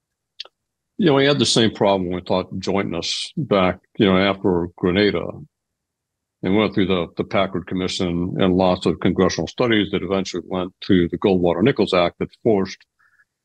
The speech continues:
the military to become more joint. You know, we're probably at the same point where the Pentagon's not gonna change itself. It's gonna take congressional action to force something different to happen.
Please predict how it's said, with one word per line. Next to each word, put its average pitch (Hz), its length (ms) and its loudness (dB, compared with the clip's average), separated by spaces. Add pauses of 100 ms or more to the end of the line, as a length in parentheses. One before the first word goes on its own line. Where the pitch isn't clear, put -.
(180)
the 95 300 -2
military 95 600 -2
to 87 140 -4
become 92 340 -4
more 85 260 -4
joint. 117 400 0 (1400)
You 95 80 2
know, 90 260 -2 (360)
we're 95 180 2
probably 95 840 -2 (560)
at 92 160 -4
the 92 80 -10
same 95 300 -4
point 95 440 0
where 92 420 0
the 90 100 -4
Pentagon's 107 560 -2
not 87 220 -2
gonna 82 140 -4
change 85 300 -4
itself. 85 400 -2 (800)
It's 98 100 0
gonna 95 180 0
take 95 200 0
congressional 98 520 0
action 87 360 -2
to 82 80 -6
force 92 340 -2
something 85 320 -4
different 82 320 0
to 85 100 0
happen. 98 440 -2